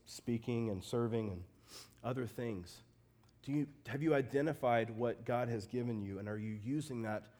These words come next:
to serve other people? Because you haven't fully understood the suffering of Christ if you're unwilling to roll up your sleeves and serve other people that way. That's the perspective of Christ. When you, when you have this perspective,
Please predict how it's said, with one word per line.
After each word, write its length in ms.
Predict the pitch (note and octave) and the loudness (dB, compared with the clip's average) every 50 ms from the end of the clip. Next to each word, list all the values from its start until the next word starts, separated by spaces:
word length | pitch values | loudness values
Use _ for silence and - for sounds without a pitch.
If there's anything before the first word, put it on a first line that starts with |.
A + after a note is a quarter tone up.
| - - _ - | -20 -20 _ -14
to 60 | - A2+ | -14 -10
serve 340 | - - C3+ B2 B2+ A#2 | -4 -2 0 0 0 0
other 240 | - - A2+ A#2 A#2 | -2 -2 -2 0 -2
people? 480 | G#2+ A2 - B2 B2 - - F2+ E2+ F2 - - - _ - - _ _ _ _ _ _ - - - | -2 -4 -4 -4 -4 -4 -6 -8 -8 -10 -12 -20 -20 _ -20 -20 _ _ _ _ _ _ -16 -8 -4
Because 240 | C3+ B2 - D3 C3 | 0 4 4 4 6
you 100 | C#3+ C#3 | 6 8
haven't 240 | C#3+ F3 F3 E3+ C#3 | 8 8 8 6 2
fully 240 | - E3 D#3+ D#3 D3 | 0 2 4 4 4
understood 380 | C#3+ C#3+ C3 - - D3 C#3 | 4 4 2 0 0 -2 -2
the 80 | B2 A#2 | -2 -2
suffering 400 | - - C#3 C3 - C3+ B2 A#2 | 0 0 0 0 0 -2 -2 -4
of 100 | G#2 - | -4 -4
Christ 420 | - B2+ B2 A2+ G#2 - - - - - - - - - - - - - - | -2 0 0 0 0 -2 -6 -14 -18 -20 -16 -14 -12 -12 -12 -14 -16 -16 -14
if 100 | A#2+ - | -8 -6
you're 120 | C3 A2+ | -2 -2
unwilling 500 | A2 C3+ C3+ C3+ C3+ C3+ C#3 C3+ C3+ B2+ | 0 0 2 2 2 2 2 2 0 -2
to 100 | A#2+ - | -2 -2
roll 220 | A#2 A2+ A#2 A#2 A#2+ | 0 2 2 2 2
up 100 | A2+ - | 0 -2
your 80 | A2 | -6
sleeves 400 | - - A#2+ A#2+ A#2+ A2+ G#2 - - | -10 -8 -6 -4 -4 -4 -6 -8 -12
and 100 | G#2+ G#2 | -12 -10
serve 220 | G2+ - A2 A2 G#2+ | -6 -6 -4 -4 -4
other 120 | G#2+ G#2 | -4 -6
people 300 | G2 - B2+ B2+ - - | -6 -8 -10 -10 -12 -14
that 160 | - - - | -14 -14 -14
way. 120 | D2 - F#2+ - - - _ _ _ _ _ _ _ _ - _ _ _ _ _ _ _ - | -14 -14 -16 -16 -18 -20 _ _ _ _ _ _ _ _ -20 _ _ _ _ _ _ _ -2
That's 200 | - B2 B2+ A#2+ | 0 0 0 0
the 100 | - B2+ | -2 -6
perspective 500 | A2 A2+ G#2+ - - A#2 A2+ A2+ - G#2+ | -6 -6 -6 -4 -2 -2 -2 -2 -6 -8
of 140 | G2+ F#2 - | -8 -8 -10
Christ. 520 | - - A2+ G#2+ G2 F2 - - - - - _ _ _ _ - - - - _ _ _ _ _ _ - _ _ _ - - - _ - - - - - - - - - - - | -10 -10 -8 -6 -6 -6 -8 -12 -16 -18 -20 _ _ _ _ -20 -20 -20 -20 _ _ _ _ _ _ -20 _ _ _ -20 -20 -20 _ -20 -20 -20 -20 -20 -20 -20 -20 -20 -16 -8
When 160 | - A2+ B2+ C3+ | -4 0 2 2
you, 160 | C3+ C3+ C3+ | 2 2 2
when 140 | - B2+ B2+ | 0 0 0
you 80 | B2 A#2 | 0 0
have 400 | G#2+ - C3+ D3 D3 D#3 D#3 D3 | 0 2 4 6 6 6 4 2
this 160 | C#3+ - - | 0 -2 -2
perspective, 680 | - C3+ A#2 - - - C3 B2 B2 - A2+ A2 G2 | -4 -6 -6 -4 -4 -4 -4 -2 -2 -4 -4 -6 -6